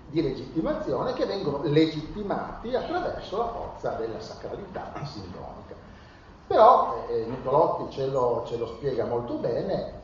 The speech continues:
col passare degli anni, eh, anche questa, questo ricorso alla sindone come elemento di legittimazione di Casa Savoia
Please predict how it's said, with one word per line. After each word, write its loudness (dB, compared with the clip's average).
col 6
passare 2
degli 0
anni, -4
eh, -12
anche -6
questa, 0
questo 0
ricorso 6
alla 2
sindone -4
come 0
elemento -2
di -4
legittimazione 2
di -8
Casa 0
Savoia 0